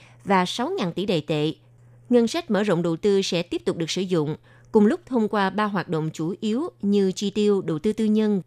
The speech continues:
và đầu tư công cộng. Tổng thống rất có niềm tin sẽ mang lại hiệu quả vực dậy nền kinh tế trong nước. Tổng thống Thái Anh Văn cũng đặc biệt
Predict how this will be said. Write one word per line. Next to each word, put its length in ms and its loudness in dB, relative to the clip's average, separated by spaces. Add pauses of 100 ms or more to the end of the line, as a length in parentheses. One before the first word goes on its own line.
và 180 4
đầu 140 -2
tư 160 2
công 220 0
cộng. 280 0 (520)
Tổng 160 2
thống 200 0
rất 180 -4
có 100 0
niềm 220 2
tin 240 2
sẽ 120 -2
mang 160 -2
lại 120 0
hiệu 200 -2
quả 260 -2
vực 220 -8
dậy 240 0
nền 200 -2
kinh 180 -2
tế 140 -2
trong 220 0
nước. 240 0 (1040)
Tổng 160 2
thống 200 0
Thái 120 -2
Anh 140 2
Văn 300 0
cũng 260 0
đặc 160 -2
biệt 260 0